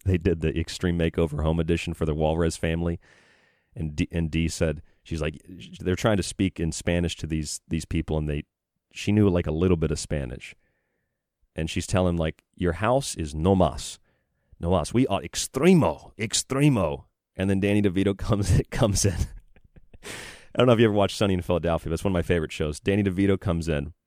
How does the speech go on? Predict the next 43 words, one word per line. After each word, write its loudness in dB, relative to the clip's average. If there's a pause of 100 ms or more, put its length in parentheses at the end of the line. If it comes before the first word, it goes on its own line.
(880)
and 2
they're 2
talking 2
to 2
the, 2
the -2
Mexican -2
family. -4 (640)
And -4 (580)
she, -10 (260)
she -4
says, 0
like, 0
"Corta, 2
corta," 2
which -6
I 0
think 0
means 0
cut. 0 (200)
And -4
the -2
woman 2
stabs -2
Danny 0
DeVito 0
in 0
the -2
leg, 0
and -4
he -2
pulls -2
out 2
a -2
gun. -2 (560)
He's, -4
"I'm 0
gonna -2
blast -2
your 2
face -2
off." -6 (340)
<laughs> 6